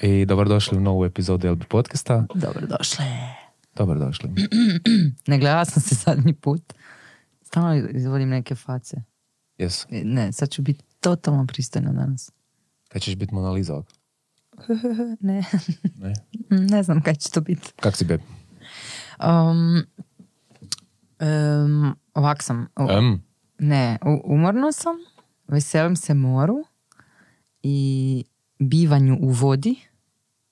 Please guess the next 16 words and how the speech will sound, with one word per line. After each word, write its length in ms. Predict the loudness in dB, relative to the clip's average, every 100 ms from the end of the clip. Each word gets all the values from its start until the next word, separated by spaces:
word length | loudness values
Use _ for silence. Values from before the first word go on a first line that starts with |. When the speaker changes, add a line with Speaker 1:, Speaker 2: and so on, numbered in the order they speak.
| _ _ _ _ _ _ -6
Speaker 2:
Pogotovo 340 | -2 2 4
nakon 340 | 2 2 2
J 80 | 2
R 180 | 2 2
Augusta 460 | 2 2 0 -2 -8
koji 300 | -4 -4 -2 -2
je 140 | -4
još 240 | -4 -6
podebljo 720 | -8 -6 0 0 0 -4 -6 -8
značaj 440 | -6 -4 -4 -4 -8
vode 460 | -4 -4 -4 -6 -12 _ -8
u 100 | -4
našim 320 | -4 -4 -4
životima. 540 | -2 0 0 0 -2 -4 _ -20 -18 -16 -10
I, 560 | 0 2 4 4 2 2
e, 100 | 0